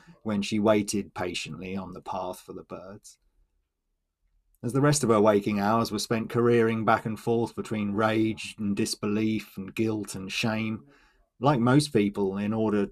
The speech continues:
to provide themselves with the illusion of an immutable and permanent identity or personality, she clung on with impressive force to her ideologies and beliefs.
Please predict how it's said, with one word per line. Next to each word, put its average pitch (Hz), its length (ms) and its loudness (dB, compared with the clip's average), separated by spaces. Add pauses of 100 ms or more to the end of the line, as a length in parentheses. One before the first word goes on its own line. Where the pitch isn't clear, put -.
(160)
to 101 240 -4
provide 113 560 0
themselves 104 580 -6
with 101 140 -4
the 101 100 -2
illusion 101 480 0
of 101 140 -4
an 101 100 -4
immutable 104 720 -2
and 101 160 -2
permanent 104 580 0
identity 110 800 -6
or 101 140 -6
personality, 104 880 -8 (400)
she - 180 -2
clung 156 320 4
on 151 220 8
with 104 140 2
impressive 120 600 -2
force 110 520 0
to 104 160 -2
her 101 320 -2
ideologies 104 760 0
and 104 140 -10
beliefs. 107 560 -6